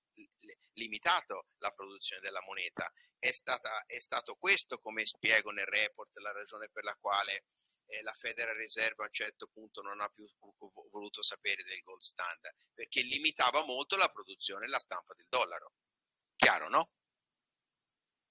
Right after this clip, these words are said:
Ecco, però queste cose ci si arriva a capirle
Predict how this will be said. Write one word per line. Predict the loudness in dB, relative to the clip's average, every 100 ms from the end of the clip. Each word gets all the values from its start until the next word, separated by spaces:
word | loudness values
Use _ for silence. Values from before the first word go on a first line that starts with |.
| _ _ _ 0
Ecco, | 0 0 _
però | 6 6 6
queste | 2 0 0
cose | 2 2 2 0 -4 -8 _ _ _ _ _
ci | -6 -2
si | 0 2
arriva | 2 0 -4 -2 -2
a |
capirle | -2 -2 -2 -2 -16 -16 -12 -10